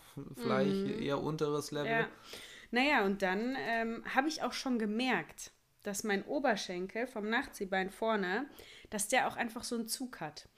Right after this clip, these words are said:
Speaker 2: Und ich hab schon so geschüttelt und selber probiert, mir den so ein bisschen locker zu machen, ne? Und hab schon gemerkt, der f-, der Körper fühlt sich auch nicht mehr rund an, ne?
Speaker 1: Mhm.
Speaker 2: Naja, und dann bin ich eben über diese Dinger gelaufen und hab auch, auch so, wenn im Rückblick,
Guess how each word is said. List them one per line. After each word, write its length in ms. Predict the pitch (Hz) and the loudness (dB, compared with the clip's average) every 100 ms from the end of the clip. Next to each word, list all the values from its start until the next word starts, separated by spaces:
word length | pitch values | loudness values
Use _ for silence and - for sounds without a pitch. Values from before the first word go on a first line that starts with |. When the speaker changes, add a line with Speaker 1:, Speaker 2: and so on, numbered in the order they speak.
| - - - | -18 -18 -2
Speaker 2:
Und 120 | 214 | 0
ich 160 | 220 - | 2 4
hab 180 | 294 | 4
schon 220 | - 214 196 | 2 2 0
so 140 | 185 | 0
geschüttelt 800 | 196 254 - 180 170 180 185 190 | -2 -2 -2 -4 -4 -2 -2 -2
und 140 | 214 | -2
selber 300 | 202 208 208 | 4 4 6
probiert, 460 | 202 - 196 214 - | 4 0 2 4 4
mir 140 | 214 | 4
den 160 | 208 214 | 4 4
so 80 | 214 | 4
ein 100 | 208 | 2
bisschen 320 | 208 262 214 | 0 2 2
locker 320 | 170 170 185 | 0 -2 -4
zu 160 | - 190 | -2 -4
machen, 440 | 185 185 185 196 | -2 -4 -2 -2
ne? 120 | 220 | 0
Und 160 | 247 220 | 2 0
hab 140 | 262 | -2
schon 160 | - 285 | -2 0
gemerkt, 340 | 269 269 269 | 2 0 -2
der 80 | 208 | -4
f-, 220 | 196 - - | -4 -8 -12
der 320 | - - 180 202 | -14 -8 -6 -2
Körper 320 | 233 240 269 | 0 0 -2
fühlt 300 | - 262 262 | -2 -4 -4
sich 180 | 254 220 | -8 -6
auch 80 | |
nicht 220 | 214 240 254 | -4 -4 -4
mehr 100 | 247 | -2
rund 240 | 277 311 | -2 -4
an, 220 | 147 147 | -4 -6
ne? 120 | 160 - | -6 -6
Speaker 1:
Mhm. 340 | 113 110 117 - - - - - - - | -6 -6 -10 -12 -16 -18 -20 -20 -14 2
Speaker 2:
Naja, 300 | 220 254 233 | 6 8 8
und 80 | |
dann 140 | 214 214 | 6 4
bin 120 | 233 | 4
ich 180 | 247 - | 2 0
eben 180 | 233 226 | -2 -2
über 200 | 220 220 | 2 2
diese 220 | 220 202 | 2 -2
Dinger 320 | 196 226 240 214 | 0 2 2 2
gelaufen 440 | 196 190 226 - | 2 2 2 0
und 180 | 220 196 | 0 0
hab 220 | 226 - | -4 -6
auch, 140 | - - - - | -8 -8 -10 -12
auch 140 | 196 | -8
so, 220 | - 233 214 | -2 0 2
wenn 140 | 208 | 0
im 180 | - 202 | 0 0
Rückblick, 720 | 190 311 - 220 180 160 - | 2 2 0 -4 -2 -4 -8